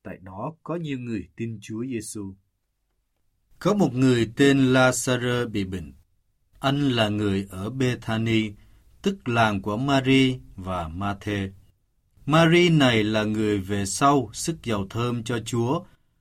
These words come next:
rồi dùng tóc mình lau chân Ngài. Và người bệnh tên Lazarơ là anh của cô. Hai chị em nhờ người báo tin cho Chúa Giêsu rằng, "Thưa Chúa,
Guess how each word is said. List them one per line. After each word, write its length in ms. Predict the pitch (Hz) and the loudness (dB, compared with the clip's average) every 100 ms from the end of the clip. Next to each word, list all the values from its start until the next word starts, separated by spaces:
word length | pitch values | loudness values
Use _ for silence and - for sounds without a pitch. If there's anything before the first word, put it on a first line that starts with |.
| _ | _
rồi 240 | 104 113 104 | -4 -2 0
dùng 260 | 113 95 | 0 0
tóc 200 | 95 180 | -2 -2
mình 360 | 151 123 104 101 | 0 0 0 0
lau 240 | 120 127 123 | 2 2 0
chân 240 | - 127 123 | 0 0 2
Ngài. 360 | 104 92 80 - _ _ _ _ _ | 0 -2 -6 -14 _ _ _ _ _
Và 300 | 110 107 120 | -8 0 2
người 220 | 113 117 110 | 4 2 0
bệnh 280 | 113 107 | -2 -4
tên 280 | - 143 139 | 0 2 4
Lazarơ 720 | 139 139 - 135 139 139 131 - - | 4 2 2 2 4 4 2 -4 -10
là 200 | 98 92 | -6 -6
anh 300 | 90 117 113 | -4 -6 -6
của 200 | 90 82 | -8 -10
cô. 300 | 95 107 95 - _ _ _ _ _ _ | -6 -4 -4 -8 _ _ _ _ _ _
Hai 380 | - 117 117 117 | -4 0 0 0
chị 200 | - 95 | -6 -6
em 360 | 107 117 120 113 | -4 -4 -2 -2
nhờ 160 | 101 | -2
người 200 | 95 92 | -2 -4
báo 220 | 90 110 | -2 -2
tin 300 | 151 143 135 | -2 0 0
cho 160 | 131 131 | 0 -4
Chúa 220 | - 135 | 0 0
Giêsu 480 | 160 147 - 135 131 | 4 2 2 0 0
rằng, 280 | 120 92 78 - _ _ _ _ _ - | 0 -4 -6 -16 _ _ _ _ _ -2
"Thưa 200 | 175 170 | 4 4
Chúa, 420 | 165 160 151 220 | 6 4 6 4